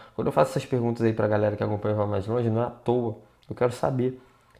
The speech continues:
É, muita gente me indi-, me indicou uma vez aí que eu, eu perguntei programas de televisão e tal, e eu parei e fui ver esses programas. Porque eu quero entender, pô, por que que ela quer ver esse programa?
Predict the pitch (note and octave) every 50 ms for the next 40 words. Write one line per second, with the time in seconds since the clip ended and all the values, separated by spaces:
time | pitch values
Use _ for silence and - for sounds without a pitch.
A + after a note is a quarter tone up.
0 | _ - - G#2 G#2 G#2 G#2+ A#2 B2+ C3+ B2 B2+ B2+ B2+ - B2+ B2 A#2+ A#2 A#2
1 | A#2 - - A#2 A#2 A#2 A2+ A2 A2 A2+ A2+ A2+ - - A2 A2 G#2+ A2 G#2+ G#2+
2 | G2+ G2+ G#2+ G#2+ G2+ G#2 G#2 G#2 G2+ G2 - - G2+ G2+ G2 G2 - - - -
3 | _ - F#2+ - A2 G#2+ G2+ G2+ G2 G2 G#2 G#2 G2 - - - - - - -
4 | G#2+ G#2+ F#2+ G2+ G#2+ G#2+ G#2+ G#2 - - G#2 G2+ G2+ G2+ G#2 F#2+ G#2 G#2 A2+ A#2+
5 | A#2+ A#2 - A2 A2+ A#2+ A#2+ - - - - E3 D#3+ E3 E3 - G3+ G3 F3 D#3
6 | D#3+ F#3 F3+ - - - - E3 D3+ - - A3+ G#3+ G3 F3+ C3+ B2+ D3 F3 F3
7 | - - - - _ _ - - A2+ - - - - - G#2 G#2 G2 G2 G2 F#2
8 | F2+ G2+ G2+ F2+ - - _ - - F3+ - A#2+ A2 G#2+ G#2 A2 - F#3+ G#3+ F#3
9 | F3 C3+ B2+ B2+ A2+ - - G3 - - C4+ C#4 - - - A3 G3+ F#3 D3+ B2+
10 | C3 C3 B2+ B2+ - - - - A2+ G#2 G2+ G2 F#2+ F2+ -